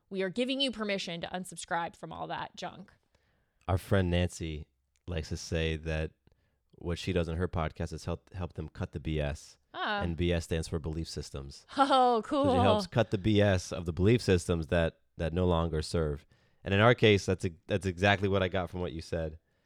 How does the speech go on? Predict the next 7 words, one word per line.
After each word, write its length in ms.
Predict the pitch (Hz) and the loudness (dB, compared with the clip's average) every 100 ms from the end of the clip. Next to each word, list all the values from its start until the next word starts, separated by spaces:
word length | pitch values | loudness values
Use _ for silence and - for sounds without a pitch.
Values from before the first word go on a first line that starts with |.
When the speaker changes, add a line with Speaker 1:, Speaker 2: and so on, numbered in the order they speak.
| _ _ _ | _ _ _
Speaker 2:
You 120 | 95 | 2
help, 220 | 95 92 _ | 4 4 _
you 180 | - 92 | -4 2
help, 340 | 98 92 82 - _ _ _ _ | 6 6 2 -8 _ _ _ _
we 220 | 101 127 | 2 6
help 240 | 113 101 - | 8 6 4
people 440 | 95 - 85 85 | 0 2 2 0